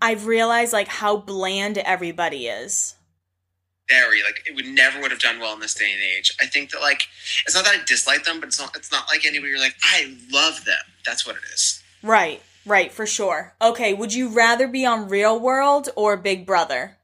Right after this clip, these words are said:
Speaker 1: I know Real
Speaker 2: Wait.
Speaker 1: World's not on anymore, but
Speaker 2: Real quick, what, who was yours?
Speaker 1: On the Hills. Um, for girls, I ha-, I mean, Lo ended up on it, but if I take her out, I guess I,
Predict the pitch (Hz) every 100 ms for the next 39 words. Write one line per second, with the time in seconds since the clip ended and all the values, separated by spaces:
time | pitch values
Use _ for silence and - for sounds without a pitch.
0 | - 233 254 240 247 226 220 214 202 202
1 | 190 180 175 165 165 139 123 123 113 -
2 | _ _ _ _ _ - 156 147 - 113
3 | - 127 123 117 - 135 127 120 104 98
4 | - - - - 240 233 220 226 233 339
5 | - - - 233 226 226 220 220 220 220
6 | - 254 233 247 254 277 294 - 226 226
7 | 240 - 214 214 196 190 208 214 214 208
8 | 196 185 180 - 190 170 170 - 208 190
9 | 196 202 190 214 202 208 196 - 190 160
10 | 160 - 240 254 453 494 466